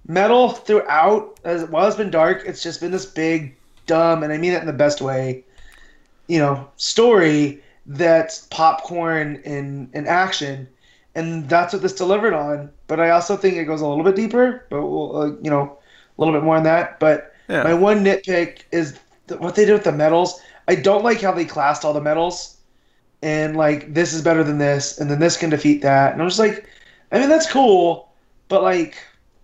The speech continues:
Speaker 1: the over-explanation of the nth metal
Speaker 2: Yeah,
Speaker 1: and,
Speaker 2: but
Speaker 1: like,
Speaker 2: it's a bit
Speaker 1: like,
Speaker 2: much.
Speaker 1: physics
Speaker 2: I
Speaker 1: and
Speaker 2: think
Speaker 1: stuff.
Speaker 2: my other critique, uh, and I guess it's more about the last few issues as a whole rather than just this one, but just
Speaker 1: Yeah.
Speaker 2: Barbatos ultimately didn't do anything that interesting. He's just kind of the big scary thing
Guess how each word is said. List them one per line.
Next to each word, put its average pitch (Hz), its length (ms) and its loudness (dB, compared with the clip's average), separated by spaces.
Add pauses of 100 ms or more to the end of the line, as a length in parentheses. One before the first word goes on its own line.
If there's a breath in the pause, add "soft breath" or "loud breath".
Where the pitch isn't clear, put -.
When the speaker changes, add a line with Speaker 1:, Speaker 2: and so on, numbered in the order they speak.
(340)
Speaker 1:
the 165 100 -4
over-explanation 196 720 0
of 160 60 -10
the 147 100 -10
nth 147 180 -12
metal 147 480 -2 (240)
Speaker 2:
Yeah, 170 240 4
Speaker 1:
and, 151 80 -2
Speaker 2:
but 151 100 0
Speaker 1:
like, 147 180 2
Speaker 2:
it's 123 180 -10
a - 20 -2
bit 147 100 0
Speaker 1:
like, 147 80 0
Speaker 2:
much. 123 120 -2
Speaker 1:
physics 143 340 -4
Speaker 2:
I 175 60 6
Speaker 1:
and 233 60 4
Speaker 2:
think 233 80 0
Speaker 1:
stuff. 139 360 -2
Speaker 2:
my 170 140 2
other 226 180 6
critique, - 720 -8 (180)
uh, 117 320 4
and 139 80 -2
I 147 40 4
guess 170 220 4
it's 151 100 -8
more 143 180 2
about 117 180 -2
the 110 80 -4
last 113 260 0
few 127 100 -8
issues 110 200 -8
as - 40 -6
a 98 60 -2
whole 107 280 -4
rather 104 160 0
than 101 120 -6
just 98 200 -12
this - 220 -6
one, 104 180 -6
but 110 140 -6
just 113 200 -2
Speaker 1:
Yeah. - 80 -16 (360 loud breath)
Speaker 2:
Barbatos 190 680 4
ultimately 160 800 -4 (760)
didn't 185 200 2
do 185 100 4
anything 165 280 2
that 143 140 2
interesting. 160 520 -4
He's 143 100 -6
just 139 140 -8
kind 151 180 0
of 143 80 -4
the 127 60 -10
big 131 220 -4 (300)
scary 131 380 -4
thing 139 260 -4